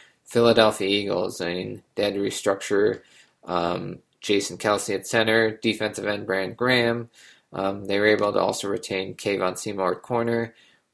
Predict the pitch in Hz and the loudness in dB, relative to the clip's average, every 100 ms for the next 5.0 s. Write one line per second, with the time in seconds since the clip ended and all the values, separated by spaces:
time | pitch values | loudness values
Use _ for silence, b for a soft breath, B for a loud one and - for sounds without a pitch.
0 | - 98 101 - 98 - 98 - 113 135 | -2 -2 -2 -4 -4 -2 -2 0 4 6
1 | 131 127 - - 107 101 95 90 - 87 | 6 4 0 -6 -6 -2 0 -2 0 -2
2 | - - - - 120 113 - - b b | -2 -10 -4 0 2 2 -2 -12 b b
3 | b - 98 95 95 95 92 - 98 90 | b -2 0 2 2 2 -2 0 2 0
4 | - - - 127 123 120 123 113 117 | -4 -8 -4 0 0 0 -2 -4 -6